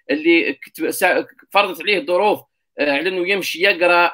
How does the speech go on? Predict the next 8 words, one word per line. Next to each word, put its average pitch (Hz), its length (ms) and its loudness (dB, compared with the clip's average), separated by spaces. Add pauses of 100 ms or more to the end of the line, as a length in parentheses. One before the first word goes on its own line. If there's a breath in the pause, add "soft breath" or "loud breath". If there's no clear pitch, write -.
ويتغرب 170 640 2
في - 120 -18
بلدان 170 440 0
ككوبا 185 720 -2
وأمريكا 151 360 -4
اللاتينية 156 520 -2
وأوروبا 165 460 2
وغيرها، 170 460 0